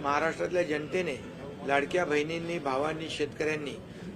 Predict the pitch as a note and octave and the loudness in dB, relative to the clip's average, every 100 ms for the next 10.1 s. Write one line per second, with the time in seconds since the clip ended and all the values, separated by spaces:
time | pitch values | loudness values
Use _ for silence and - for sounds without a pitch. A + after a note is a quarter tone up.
0 | - D#3 E3 F3 D#3 E3+ F#3 F#3 D3 - | -6 -4 0 2 4 4 4 4 -2 -2
1 | E3+ D#3 F3 E3+ D3+ D#3 E3 E3 - F3 | -2 -2 2 2 2 0 0 0 0 0
2 | E3 D#3+ F3+ D#3 - - - - - D3+ | 0 4 4 4 2 -6 -8 -10 -2 2
3 | D3+ D#3 D3+ D3 D3 C#3+ - D3+ D3+ E3 | 4 6 6 6 4 2 -2 -2 4 4
4 | D#3+ F3 F3 D#3 - - - - D#3 D#3 | 10 10 10 6 -6 -12 -12 -8 -2 2
5 | D3+ D3+ F3+ A3 G#3+ G3 F3+ C3 A#2+ G#2+ | 2 6 8 8 8 8 8 4 0 -4
6 | - - - - D3 D#3+ F3 F#3 G3 G#3+ | -10 -10 -10 -8 2 6 6 8 8 6
7 | G#3+ G3+ F#3+ F#3+ F3 G3 G3+ E3+ D#3+ D#3 | 6 4 4 2 -2 2 2 2 0 0
8 | F#3 - G#3+ F#3+ G3 B2+ A2+ - - - | -2 2 4 8 8 6 0 -6 -8 -4
9 | D#3+ G3+ G#3+ A3 F3 D3+ D3 D3 E3+ A#2+ | 0 10 10 10 4 0 -2 -2 0 0